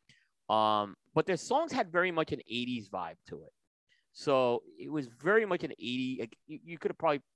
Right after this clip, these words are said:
take their music and say, if you gotta pick a decade, it was really the eighties,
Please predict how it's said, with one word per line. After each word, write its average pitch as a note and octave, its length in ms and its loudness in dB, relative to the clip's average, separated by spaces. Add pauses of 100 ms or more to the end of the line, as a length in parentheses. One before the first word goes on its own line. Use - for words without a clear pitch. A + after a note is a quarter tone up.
take D#3 220 -2
their C#3 140 2
music B2 380 -6
and A#2 100 -14
say, A2+ 240 0
if G2+ 80 -8 (320)
you D3+ 100 4
gotta C#3+ 100 4 (300)
pick - 160 0
a A2 60 -6 (100)
decade, A#2 480 0
it G2 80 -4
was G2 140 -12
really A2 180 -4
the G2 160 -8
eighties, G#2 460 -6